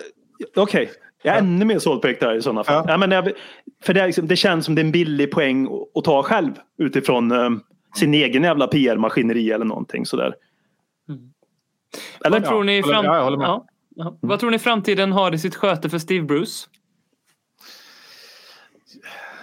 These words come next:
Speaker 2: Ja, precis.
Speaker 1: Finare.
Speaker 2: Ja, ja, men, ja, men verkligen, jag, jag tycker faktiskt synd om det. Det är ändå bra att de fick in den där, eller att vi i alla fall sköt in den där tre tvåan, så, eh, det kanske räddar honom någon, någon vecka till, så.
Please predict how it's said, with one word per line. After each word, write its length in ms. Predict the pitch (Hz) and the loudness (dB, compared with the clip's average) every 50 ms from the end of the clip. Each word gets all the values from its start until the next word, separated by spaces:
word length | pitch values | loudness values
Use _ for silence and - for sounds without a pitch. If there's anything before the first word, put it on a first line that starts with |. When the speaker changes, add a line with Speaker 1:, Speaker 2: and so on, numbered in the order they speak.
| - - - - - - | -20 -20 -20 -16 -12 -4
Speaker 2:
Ja, 380 | 147 127 143 143 135 131 135 131 | 0 2 2 4 4 2 2 2
precis. 160 | 147 156 139 | 2 2 2
Speaker 1:
Finare. 260 | 123 107 107 104 101 98 90 - _ _ _ _ _ - - 208 | 2 2 2 0 0 -2 -4 -6 _ _ _ _ _ -18 -10 -6
Speaker 2:
Ja, 320 | 160 143 131 123 120 113 - - - - | -2 0 0 0 -2 -4 -6 -12 -16 -10
ja, 260 | 214 202 156 147 - 175 | -4 0 0 2 2 2
men, 120 | 185 190 | 2 2
ja, 200 | 170 180 185 190 | 2 2 2 2
men 260 | 180 190 190 185 180 | 2 2 0 0 0
verkligen, 320 | 165 190 175 147 - 170 160 147 143 | 2 2 2 2 0 0 0 0 0
jag, 80 | - 170 | -2 -2
jag 80 | 160 - | -2 0
tycker 220 | 175 175 - 170 | -2 -2 0 -2
faktiskt 320 | - 160 139 123 131 123 - | 0 0 -2 -2 -2 -2 0
synd 140 | 151 147 131 | 0 0 2
om 60 | 127 | 2
det. 140 | 139 147 156 | 2 2 2
Det 100 | 147 156 | 2 2
är 240 | 151 156 147 139 143 | 2 2 0 0 0
ändå 220 | 143 160 151 147 | -2 0 0 0
bra 340 | 139 120 151 151 156 151 147 | 0 2 2 2 4 2 2
att 80 | 139 147 | 0 0
de 100 | 143 139 | -4 -4
fick 220 | - 135 127 - | -4 -4 -2 0
in 180 | 143 139 135 131 | 0 0 0 0
den 160 | 131 127 123 | 0 0 2
där, 140 | 120 117 110 | 0 0 0
eller 160 | 117 117 120 | 0 0 0
att 80 | 117 120 | -2 -2
vi 240 | 120 143 139 135 | -2 0 0 2
i 60 | 131 131 | 2 2
alla 180 | 117 113 107 | 2 0 0
fall 160 | - - 117 | -2 -2 -4
sköt 220 | 104 - 123 117 - | -4 -4 -6 -4 -4
in 140 | 127 113 107 | -4 -2 -2
den 100 | 110 107 | -2 -2
där 60 | 107 | -2
tre 280 | 104 - - 120 113 | -4 -4 -4 -2 -2
tvåan, 420 | 107 - - 127 123 113 110 101 98 | -4 -4 -4 -4 -2 0 -2 -2 -2
så, 140 | - - 104 | -4 -6 -4
eh, 60 | 123 | -4
det 140 | 120 110 120 | -4 -6 -8
kanske 480 | - - - 139 120 120 113 - - 123 | -6 -4 -2 -2 -2 -2 -4 -4 -2 0
räddar 300 | 113 117 113 101 98 110 | 0 0 0 0 0 -2
honom 320 | 110 110 107 107 104 107 | -2 -2 -2 -2 -2 -2
någon, 360 | 107 110 110 107 107 104 117 123 | -2 -2 -2 -2 -4 -4 -4 -4
någon 220 | 123 117 110 104 | -2 -2 -2 -2
vecka 260 | 101 104 - - 117 | -4 -4 -4 -6 -6
till, 280 | - - 120 107 98 92 - | -6 -4 -6 -6 -6 -8 -12
så. 200 | - - 120 | -10 -6 -6